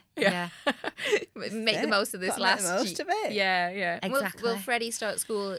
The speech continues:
Speaker 2: a year in September as
Speaker 1: Yeah,
Speaker 2: well then?
Speaker 1: so, so
Speaker 2: Twenty?
Speaker 1: next year he's going to preschool because he
Speaker 2: Yeah.
Speaker 1: reacted so badly after, 'cause he was so clingy after clo-, covid, and he,
Speaker 2: Mm.
Speaker 1: I don't want him to go from this childminder straight into school.
Speaker 2: 'Cause he's quite settled at the childminder,
Speaker 1: Because he's really
Speaker 2: so, yeah.
Speaker 1: settled.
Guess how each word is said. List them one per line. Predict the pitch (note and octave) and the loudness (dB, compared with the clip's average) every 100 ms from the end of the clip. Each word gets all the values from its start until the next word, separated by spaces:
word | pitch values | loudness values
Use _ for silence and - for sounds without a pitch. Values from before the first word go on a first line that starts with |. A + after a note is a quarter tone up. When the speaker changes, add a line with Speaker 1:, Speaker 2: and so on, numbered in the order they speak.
| - - | -10 -10
Speaker 2:
a | F#3+ | -4
year | G3+ G3 | -2 0
in | G3 G3 | -2 -8
September | - - G#3 F#3+ F#3+ | -10 -10 -10 -8 -4
as | G3+ | 0
Speaker 1:
Yeah, | F#3 F#3+ | 2 2
Speaker 2:
well | F#3 | 0
then? | E3+ | 0
Speaker 1:
so, | G#3+ | 0
so | |
Speaker 2:
Twenty? | G3+ F#3+ G#3+ | 0 0 0
Speaker 1:
next | G#3+ F3 - | 0 -2 -4
year | A3 G#3+ | -2 -2
he's | G3+ F#3 G3 F3+ | -2 -6 -8 -6
going | F#3 F3+ F3 | -4 -4 -6
to | - F3 _ | -10 -12 _
preschool | - A3 G3 - - D#3+ D3+ D#3 | -8 -4 -4 -4 -8 -6 -6 -6
because | G3 A3 | -6 -4
he | B3+ | -4
Speaker 2:
Yeah. | A3+ | 0
Speaker 1:
reacted | G#3+ - G3+ | -2 -2 -6
so | G#3+ G3 | -4 -2
badly | F#3+ F#3+ F3 | -2 -4 -2
after, | D3+ C#3 F3 - | -4 -4 -8 -14
'cause | - | -12
he | A3 | -10
was | G#3 | -8
so | A3+ | -8
clingy | - F#3+ | -8 -8
after | F3 - | -8 -12
clo-, | F#3+ E3 - | -8 -8 -8
covid, | - F#3 D#3+ C3 G2+ - | -10 -8 -8 -10 -12 -10
and | - | -8
he, | |
Speaker 2:
Mm. | F#3+ F#3+ F#3+ F#3 F#3 F#3 | -6 -8 -8 -10 -10 -10
Speaker 1:
I | F#3+ | -8
don't | F#3 F3+ | -6 -6
want | F3+ F3 | -4 -6
him | E3 | -8
to | F3 | -8
go | E3+ E3 | -6 -6
from | F3 E3+ | -6 -8
this | E3 | -10
childminder | - F3 E3+ F3 D#3 D#3+ | -10 -6 -6 -4 -6 -8
straight | D#3 D#3+ D#3 D3+ | -10 -8 -8 -6
into | F3 - | -10 -10
school. | E3 - E3+ | -14 -10 -4
Speaker 2:
'Cause | F3 | -2
he's | G#3 | -2
quite | G#3+ G#3+ - | -2 -6 -4
settled | G3 - D#3 | -6 -6 -6
at | D#3+ | -8
the | - | -8
childminder, | F#3 E3 D#3+ | -10 -10 -8
Speaker 1:
Because | D#3+ | -6
he's | F#3 | -4
really | F#3+ A#3 A#3 | 0 0 0
Speaker 2:
so, | G#3 | -4
yeah. | F#3 F3 D3+ | -6 -4 -4
Speaker 1:
settled. | D3+ E3 | -4 -6